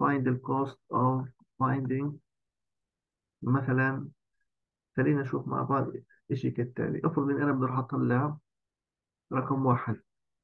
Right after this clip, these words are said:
بدي أروح أطلع المحددة لمصفوفة اثنين في اثنين.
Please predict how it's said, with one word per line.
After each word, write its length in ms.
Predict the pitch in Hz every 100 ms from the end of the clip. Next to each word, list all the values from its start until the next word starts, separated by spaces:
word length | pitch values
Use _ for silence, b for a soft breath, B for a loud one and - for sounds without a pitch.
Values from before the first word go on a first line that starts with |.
| _ -
بدي 120 | -
أروح 100 | 131
أطلع 380 | 131 139 131 127
المحددة 600 | 127 123 123 147 131 127
لمصفوفة 760 | 127 123 - - 131 - - - _ _ -
اثنين 220 | 127 127
في 80 | 123 123
اثنين. 460 | 117 110 113 -